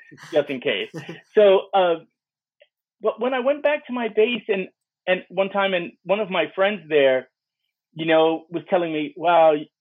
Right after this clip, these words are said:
Speaker 2: you know, my parents, I don't even hear from them. They don't do anything like that." It clicked for the first time, and I realized how fortunate I really was to have that.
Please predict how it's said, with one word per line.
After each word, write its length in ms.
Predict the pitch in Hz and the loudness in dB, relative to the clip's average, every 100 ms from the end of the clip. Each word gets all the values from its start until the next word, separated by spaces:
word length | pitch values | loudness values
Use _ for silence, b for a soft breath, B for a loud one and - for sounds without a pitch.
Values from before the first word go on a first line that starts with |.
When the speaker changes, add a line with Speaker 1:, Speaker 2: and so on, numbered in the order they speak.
| _ _ | _ _
Speaker 2:
you 100 | 160 | -8
know, 240 | 165 160 156 | -4 -2 -2
my 180 | 160 160 | -2 -2
parents, 420 | 160 147 143 135 _ _ - | -2 -2 -2 -6 _ _ -4
I 80 | 160 | -2
don't 120 | 156 | -2
even 220 | 139 127 | -4 -6
hear 200 | 127 143 | -2 -2
from 180 | 139 135 | 0 -4
them. 160 | 131 131 | -2 0
They 80 | |
don't 180 | 135 131 | 0 -2
do 120 | 131 | -4
anything 260 | 123 127 131 | -4 -4 -4
like 200 | 120 123 | -6 0
that." 220 | 135 120 - b b b _ | 2 2 -2 b b b _
It 220 | 196 202 - - | -2 -2 -4 0
clicked 320 | 302 - - - | 0 0 -8 -18
for 60 | 185 | -14
the 100 | 165 | -10
first 220 | 202 214 - | -6 -6 -8
time, 300 | 220 156 156 | -8 -6 -4
and 100 | 143 | -2
I 40 | 143 | -2
realized 720 | 147 180 196 143 123 123 131 _ _ _ | 0 2 2 4 2 0 -4 _ _ _
how 320 | - 160 143 - - | 0 2 2 -2 -6
fortunate 580 | 170 175 139 117 95 - _ _ _ 127 | -6 -6 -8 -8 -8 -12 _ _ _ -4
I 80 | 135 | -2
really 380 | 143 165 151 139 | 0 0 0 0
was 440 | 131 139 110 95 _ 127 | 2 2 2 -6 _ -12
to 60 | |
have 480 | 123 139 120 113 104 _ _ _ _ _ _ | -4 0 2 2 -2 _ _ _ _ _ _
that. 300 | 139 101 - | -4 -2 -6